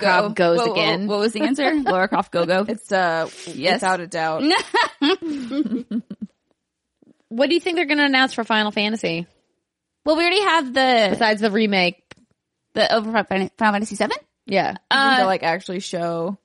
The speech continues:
Speaker 3: "This is episode one" or
Speaker 2: We're
Speaker 3: whatever
Speaker 2: call-, we're
Speaker 3: thing
Speaker 2: calling,
Speaker 3: they're
Speaker 2: yeah,
Speaker 3: doing?
Speaker 2: yeah. It's the re-reveal is what everyone's been calling it. I mean, I'd like to see episode one. I'd like to see more of the game in action. Maybe a release date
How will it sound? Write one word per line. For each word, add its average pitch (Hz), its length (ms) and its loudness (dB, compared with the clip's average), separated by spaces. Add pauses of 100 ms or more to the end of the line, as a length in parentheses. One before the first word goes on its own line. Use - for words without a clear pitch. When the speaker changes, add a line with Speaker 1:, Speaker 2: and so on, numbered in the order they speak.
(1000)
Speaker 3:
"This 214 220 0
is 285 180 -2
episode 311 640 2
one" 320 240 0
or 240 60 -4
Speaker 2:
We're - 40 0
Speaker 3:
whatever 226 180 0
Speaker 2:
call-, 202 100 -2
we're 269 80 -2
Speaker 3:
thing 320 100 -2
Speaker 2:
calling, 277 160 0
Speaker 3:
they're 190 220 0
Speaker 2:
yeah, 180 180 0
Speaker 3:
doing? - 240 -8
Speaker 2:
yeah. 208 120 -8
It's 214 120 -8
the 220 140 0
re-reveal 196 640 0
is 170 100 -2
what 160 80 0
everyone's 160 400 2
been 156 120 -2
calling 143 280 -2
it. 160 260 0
I 240 140 4
mean, 262 140 4
I'd 269 120 2
like 220 180 2
to 277 80 0
see 254 140 -2
episode 294 320 0
one. 330 160 4
I'd 254 140 2
like 202 200 2
to 208 100 -8
see 208 200 -4
more 190 340 0
of 180 100 -2
the 185 60 -6
game 180 220 -2
in 180 80 0
action. 269 420 2
Maybe 190 340 -2
a 175 120 -2
release 190 540 -4
date 480 160 0